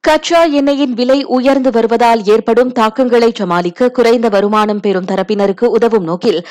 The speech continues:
அரசாங்கம் இலக்கு வைக்கப்பட்ட எரிபொருள் முறையை அறிமுகப்படுத்தக்கூடும். அதன் தொடர்பான பொருத்தமான அணுகுமுறையை வரைந்து வருவதாகவும், அது கூடிய விரைவில் முழுமையாக்கப்படும் எனவும் பிரதமர் துறை அமைச்சர் டத்து ஸ்ரீ முஸ்தபா முகமது தெரிவித்தார்.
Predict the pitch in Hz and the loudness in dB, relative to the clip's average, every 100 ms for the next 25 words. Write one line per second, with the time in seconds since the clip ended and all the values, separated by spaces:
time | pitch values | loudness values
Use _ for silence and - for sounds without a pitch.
0 | - - 214 233 - 190 175 233 247 254 | -10 -2 0 0 -2 -4 -2 -4 -2 -2
1 | 269 302 254 247 247 240 233 240 208 233 | 0 0 0 0 -2 -4 0 0 2 0
2 | 247 233 214 170 214 240 254 247 - 214 | 2 2 2 0 -2 2 2 0 0 0
3 | 226 185 170 156 165 156 202 208 - - | -2 -4 -6 -6 -8 -2 0 0 -2 -14
4 | - - 233 254 294 294 226 208 170 160 | -18 -2 2 2 2 0 -2 -2 -2 -2
5 | 214 226 233 233 214 214 - 196 208 226 | 0 0 0 0 0 0 0 -2 -2 -2
6 | 208 196 196 226 180 180 214 220 185 180 | -2 0 0 0 0 0 0 0 -2 -2
7 | 165 156 160 220 240 - - - 233 233 | -2 -2 0 0 0 -4 -10 -2 0 0
8 | 269 262 262 247 247 190 180 220 240 208 | -2 0 2 2 0 0 -2 -2 -2 -2
9 | 226 247 247 233 247 226 208 185 165 196 | 0 0 0 -2 -2 -2 -4 -2 -4 -2
10 | 214 - - - - 254 269 294 294 262 | -2 -4 -18 -12 -2 0 2 0 0 0
11 | 226 190 185 233 202 185 196 185 202 190 | 0 -2 -4 -4 -2 -2 -4 -10 -10 -8
12 | 185 185 175 170 214 233 233 180 165 180 | -6 -4 -4 -4 -4 -4 -4 -4 -4 -4
13 | 220 - - - | -2 -2 -4 -10